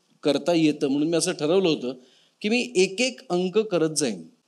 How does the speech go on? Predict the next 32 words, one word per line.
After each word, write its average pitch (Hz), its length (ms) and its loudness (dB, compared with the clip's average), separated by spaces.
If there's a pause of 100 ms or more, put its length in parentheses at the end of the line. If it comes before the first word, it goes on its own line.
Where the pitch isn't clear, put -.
मी 156 140 2
जास्ती 160 460 0
स्ट्रेस 180 360 -2
घेणार 147 360 0
नाही. 120 260 -6 (220)
काय 196 260 4
होणार 175 400 4
आहे 226 440 4 (160)
पुढे 160 280 4
बावीस 143 440 2
तारखेला 151 340 0
मी 170 140 0
याचा 202 200 2
विचारच 190 500 0
करत 147 240 -2
नाही 123 200 -4
आत्ता. 95 260 -12 (520)
मी 160 80 0
ती 180 180 0
सगळी 185 340 2
जबाबदारी 190 480 2
अपर्णावरती 151 540 2
टाकून 127 300 -4
दिली 101 160 -6
होती, - 160 -12
प्रोडक्शनची 160 600 -2
जी 156 120 -2
होती 127 280 -6
ती, 101 220 -14 (520)
आणि 165 200 2
मी 202 140 0
फक्त 196 140 0